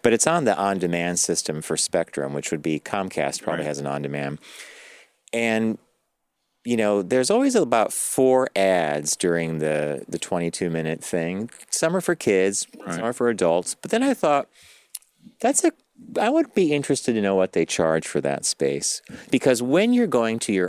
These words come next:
Speaker 1: on-demand system of your cable,
Speaker 2: Right.
Speaker 1: Spectrum or Charter, or, uh, or Comcast, you're there for a reason. It's not like you're not gonna watch the program. So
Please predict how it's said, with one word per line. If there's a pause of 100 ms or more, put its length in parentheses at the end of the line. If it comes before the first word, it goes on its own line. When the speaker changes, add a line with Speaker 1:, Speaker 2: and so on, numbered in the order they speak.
Speaker 1:
on-demand
system
of
your
cable, (260)
Speaker 2:
Right. (180)
Speaker 1:
Spectrum
or
Charter, (1300)
or,
uh, (220)
or
Comcast, (400)
you're
there
for
a
reason.
It's
not
like
you're
not
gonna
watch
the
program.
So